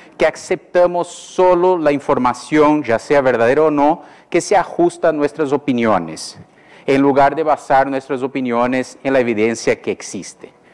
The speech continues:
Y ahí él sigue diciendo que para él el tercer gran riesgo para la democracia, en aquel caso Estados Unidos, es justamente el riesgo de estas burbujas informativas o de opinión, y etcétera, porque la democracia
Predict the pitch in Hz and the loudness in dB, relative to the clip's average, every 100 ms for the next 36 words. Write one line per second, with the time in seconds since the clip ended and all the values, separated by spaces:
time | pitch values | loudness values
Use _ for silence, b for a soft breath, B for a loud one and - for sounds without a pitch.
0 | b b 151 165 190 185 - 175 180 160 | b b 0 2 4 2 -2 -2 0 0
1 | - 160 156 151 135 120 117 139 139 120 | 0 0 0 0 0 2 2 0 0 -2
2 | 123 113 - 143 139 135 135 117 131 135 | -4 -6 -4 -2 0 -2 -2 0 2 2
3 | 113 107 110 101 101 101 123 127 113 90 | 2 0 0 0 -2 -6 0 0 0 -6
4 | 82 85 101 - 113 - 127 151 156 - | -10 -8 -8 -4 -6 -6 -6 -2 -2 -4
5 | 160 135 135 143 - B B B 123 - | -4 0 0 -2 -6 B B B 0 0
6 | 143 151 127 123 123 135 127 B B B | 0 0 0 0 -2 0 -2 B B B
7 | 127 123 123 131 _ _ - 139 127 107 | 0 2 -2 -6 _ _ -6 0 0 0
8 | 135 110 113 113 - 120 110 110 101 123 | -2 0 0 0 0 -2 0 -4 0 -2
9 | - 120 107 104 113 104 92 - 110 110 | 0 0 -2 -4 -4 -2 -4 -2 0 2
10 | 110 104 - 101 98 90 104 92 104 110 | 2 0 -2 -2 0 -2 -4 -2 0 0
11 | 107 107 - 107 90 - 123 143 139 117 | 0 -4 -8 -8 -6 0 0 0 -4 -6
12 | 120 107 104 107 101 107 107 - | -2 0 0 -2 -2 -2 -2 -6